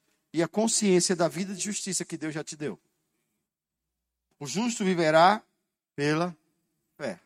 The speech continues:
não deixa o diabo te condenar, principalmente por coisas que você já se arrependeu e ficaram para trás. O apóstolo Paulo diz: "Eu me esqueço das coisas que para trás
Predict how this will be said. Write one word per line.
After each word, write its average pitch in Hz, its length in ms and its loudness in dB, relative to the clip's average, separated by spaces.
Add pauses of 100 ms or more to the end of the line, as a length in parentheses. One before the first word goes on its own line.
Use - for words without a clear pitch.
não 170 180 -2
deixa 196 300 2
o 185 40 -2
diabo 175 280 0
te - 140 -16
condenar, 170 640 -4 (580)
principalmente 185 420 -4
por 214 180 0
coisas 190 360 2
que - 100 -6
você 185 280 -4
já 185 100 -4
se 180 100 -8
arrependeu 165 640 -6 (600)
e 143 80 -10
ficaram 160 400 0
para 151 260 0
trás. 104 560 -8 (680)
O 147 60 0
apóstolo 160 400 0
Paulo 165 160 2
diz: 143 120 -8
"Eu 170 80 2
me 175 80 -4
esqueço 190 440 0
das 170 180 -4
coisas 185 300 -4
que 180 80 -8
para 156 260 0
trás 175 480 2